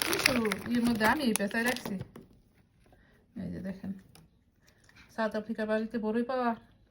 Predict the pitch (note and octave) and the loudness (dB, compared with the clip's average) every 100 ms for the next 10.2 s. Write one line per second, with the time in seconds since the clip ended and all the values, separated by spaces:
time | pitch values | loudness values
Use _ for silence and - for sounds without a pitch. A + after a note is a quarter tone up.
0 | _ F#3 F#3 F3+ F3+ E3+ E3 D#3+ - - | _ -6 -4 -4 -4 -6 -6 -8 -10 -20
1 | _ A3+ B3+ C#4 F4 B3 B3+ B3+ A3+ A3+ | _ 8 8 8 4 6 6 6 4 2
2 | G#3+ A3 B3 C4 A#3+ G#4 - - - - | 6 6 6 6 6 4 0 -20 -20 -20
3 | - G#3+ A#3+ D4 D4+ D#4+ E4 D4 A#3 G#3+ | -10 -2 2 6 6 6 4 0 0 -2
4 | A3+ G#3 G3+ G#3+ A3+ G3 F3+ F3 - - | -2 0 2 0 0 -2 -2 -6 -16 -20
5 | - - - - A3 G#3+ A3 G#3+ G#3 A3 | -20 -20 -20 -16 -4 0 2 2 2 0
6 | A#3 A#3+ B3+ B3+ A3+ A3+ A#3 A3 A3 A3 | 2 4 2 2 -2 -2 0 0 0 -2
7 | G#3+ G#3+ A#3 A#3 G#3 G#3 A3 A3 G3+ G3+ | -4 0 0 2 2 2 2 0 0 -4
8 | G#3+ - A3 A#3+ B3 G#3+ A3 D4 - - | -4 -4 0 2 2 2 2 0 -4 -20
9 | - - - - A3 A#3+ A#3 G#3+ G#3+ G#3+ | -20 -20 -20 0 6 8 8 6 4 4
10 | G#3+ G#3+ | 2 4